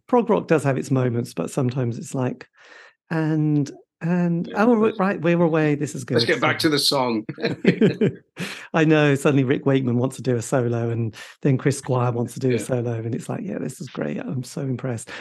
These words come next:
Speaker 1: But then, you know, I mean, one thing that was kind of shaped a lot of us was the kind of the, the seventy-nine period. Thatcher gets in, and then we had the Falkland War, and then we had the miners' strike, and then we also have, you know, Greenham Common, and a few years later there was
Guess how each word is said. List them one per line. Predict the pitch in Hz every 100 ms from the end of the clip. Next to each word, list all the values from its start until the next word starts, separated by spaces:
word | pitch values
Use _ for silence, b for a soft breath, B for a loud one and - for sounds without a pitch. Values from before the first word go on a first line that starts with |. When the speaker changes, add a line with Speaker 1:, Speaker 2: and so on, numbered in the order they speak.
| -
Speaker 1:
But | 233
then, | 294 320
you | 240 277
know, | 254 208
I | 208
mean, | 233
one | 233 254
thing | 214 147
that | 147
was | 147 107
kind | 147 135
of | 127
shaped | - 147 135 135
a |
lot | 127 147
of | 123
us | 123 120 - B B -
was | 165 143
the | 156
kind | 165 147
of | 131
the, | 135 135 170
the | 131
seventy-nine | 170 135 135 139 131 120
period. | 147 131 -
Thatcher | 156 170 - 135
gets | 143 - -
in, | 139 131
and | 127
then | 131
we | 131
had | 127
the | 120
Falkland | - - 147 - 123
War, | 123
and | 123
then | 123
we |
had | 120 123
the |
miners' | 117 127 127 123 123
strike, | - 123 120 135
and |
then | 127
we | 127 127
also | 127 123 127
have, | 117 123 123 B B B B
you | - 139
know, | 120
Greenham | 139 135 123 120
Common, | - 135 123
and | 120 120
a |
few | 120 127
years | 120 117 131
later | 123 117
there | 120 120
was | 120 110